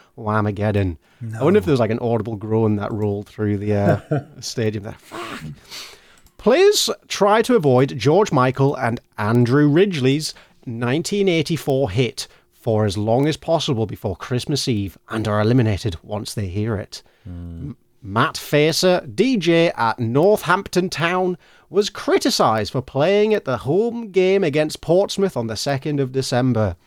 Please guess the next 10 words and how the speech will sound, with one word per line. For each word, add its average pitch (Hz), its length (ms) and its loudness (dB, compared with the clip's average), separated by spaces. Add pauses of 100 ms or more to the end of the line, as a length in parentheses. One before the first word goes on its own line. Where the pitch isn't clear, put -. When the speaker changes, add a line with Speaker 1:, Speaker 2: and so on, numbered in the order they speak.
(560)
Speaker 1:
"I 104 200 2
never 120 360 4
knew 120 180 4
people 120 320 2
took 127 220 0
it 127 100 2
so 135 180 2
seriously," 123 680 2
he 104 280 -4
said. 117 460 -2